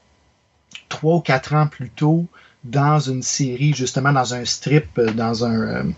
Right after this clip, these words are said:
euh, dans un journal, euh, de New York, là, donc, euh, un périodique, euh, de New York. Donc, euh, Popeye avait déjà acquis très, très rapidement,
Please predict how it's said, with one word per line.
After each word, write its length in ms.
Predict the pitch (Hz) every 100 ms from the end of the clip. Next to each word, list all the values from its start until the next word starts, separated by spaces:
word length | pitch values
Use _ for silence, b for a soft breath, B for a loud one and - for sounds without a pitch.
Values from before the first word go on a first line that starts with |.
| - B B B B B -
euh, 120 | - 160 175 214 147
dans 220 | 127 123
un 80 | 127
journal, 680 | 117 139 135 131 143 139 131
euh, 300 | 113 113 110
de 160 | 117
New 160 | 127 117
York, 360 | 120 202 - -
là, 80 | 190
donc, 380 | 143 120 120 120
euh, 200 | 110 113
un 40 |
périodique, 760 | 143 139 135 117 135 147 - 113
euh, 220 | 110 131
de 140 | -
New 160 | 123 117
York. 320 | 120 175 233 -
Donc, 260 | 151 156 - _ -
euh, 160 | 135 123
Popeye 400 | - 147 180 196
avait 160 | 143 131
déjà 500 | 135 123 151 180 180 _ _ _ _ _ _
acquis 500 | 139 - - 190 180 -
très, 220 | - 196
très 220 | - 202
rapidement, 720 | 180 147 - 143 127 135 156